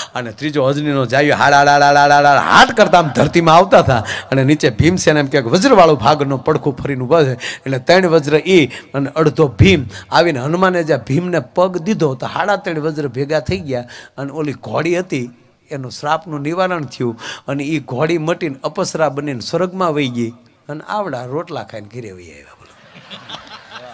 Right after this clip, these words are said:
મૂળ વાત એટલી કે એક કટુ વેણે, એક શ્રાપે કેટલા બધા આપણને કડે સડાવ્યા.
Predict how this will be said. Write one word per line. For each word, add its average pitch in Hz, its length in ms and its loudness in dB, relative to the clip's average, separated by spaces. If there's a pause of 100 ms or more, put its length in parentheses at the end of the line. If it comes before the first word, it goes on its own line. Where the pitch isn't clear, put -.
(2000)
મૂળ 202 260 6
વાત 175 320 6
એટલી 160 500 2
કે 139 180 -4
એક 208 760 4 (360)
કટુ 208 360 2
વેણે, 165 580 2 (640)
એક 185 420 -2 (200)
શ્રાપે 170 680 2 (440)
કેટલા 214 340 2
બધા 156 260 -2
આપણને 143 420 -4 (100)
કડે 151 240 -6
સડાવ્યા. 117 520 -10